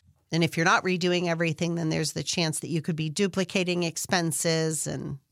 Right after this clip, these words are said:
you know, you make a few changes, you erase a few things, and all of a sudden things are all out of whack. But when you're in a professional electronic accounting software,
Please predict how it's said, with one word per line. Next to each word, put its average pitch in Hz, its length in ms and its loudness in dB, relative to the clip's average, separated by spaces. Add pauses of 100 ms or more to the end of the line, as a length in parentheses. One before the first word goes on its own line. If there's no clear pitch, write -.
(220)
you 147 120 -6
know, 147 80 -6
you 147 180 -2
make 160 180 0
a 156 60 -4
few 156 180 -6
changes, 185 480 0
you 165 140 0
erase 165 320 0
a 160 40 -6
few 160 180 -4
things, 156 420 -2
and 151 80 -2
all 147 120 0
of 143 60 -4
a 143 60 -2
sudden 147 320 -2
things 147 280 -6
are 139 120 -2
all 143 340 0
out 143 140 2
of 143 80 -4
whack. - 380 -2 (520)
But 185 460 2
when 185 420 2
you're 185 320 4
in 196 300 4
a 185 280 0
professional 180 1300 2 (220)
electronic 170 920 2 (440)
accounting 262 460 2
software, 139 800 -2